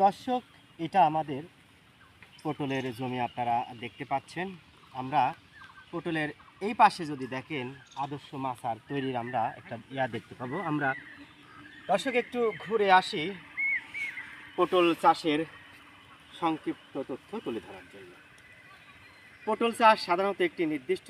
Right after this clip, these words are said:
সময়ের মধ্যে করতে হয়, নতুবা লসের সম্মুখীন হবেন। তাহলে কখন পটল চাষ করবেন? প্রিয় দর্শক, সাধারণত কার্তিক মাস থেকে শুরু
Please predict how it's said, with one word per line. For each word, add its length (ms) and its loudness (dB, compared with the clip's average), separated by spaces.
সময়ের 300 -4
মধ্যে 240 -10
করতে 340 -10
হয়, 160 -20
নতুবা 340 -2
লসের 340 -6
সম্মুখীন 460 -12
হবেন। 200 -18
তাহলে 260 8
কখন 280 2
পটল 320 -4
চাষ 180 -6
করবেন? 300 -10
প্রিয় 220 -2
দর্শক, 300 -4
সাধারণত 380 -2
কার্তিক 420 0
মাস 120 0
থেকে 180 -4
শুরু 160 -2